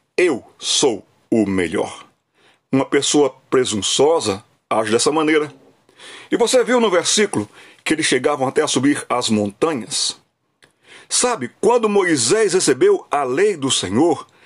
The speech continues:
ele subiu a uma montanha. Ele teve um tempo com Deus. Deus lhe deu a lei em uma montanha. Com esse texto, eles estão dizendo assim,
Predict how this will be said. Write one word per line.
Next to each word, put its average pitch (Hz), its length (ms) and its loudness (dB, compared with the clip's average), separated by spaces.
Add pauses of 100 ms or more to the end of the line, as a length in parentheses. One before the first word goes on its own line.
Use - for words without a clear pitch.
(300)
ele 233 240 2
subiu 220 580 0
a - 20 -2
uma 143 200 0
montanha. 101 600 -6 (240)
Ele 190 220 0
teve 208 300 2
um 185 120 0
tempo - 440 -4
com 175 180 0
Deus. 139 320 0 (160)
Deus 214 380 2
lhe 214 180 4
deu 233 500 2
a 233 160 -2
lei 233 460 0 (400)
em 175 140 0
uma 165 120 2
montanha. 110 480 -4 (960)
Com 254 160 2
esse 254 240 2
texto, 240 520 2
eles 185 100 0
estão 214 160 0
dizendo 202 220 0
assim, 196 360 0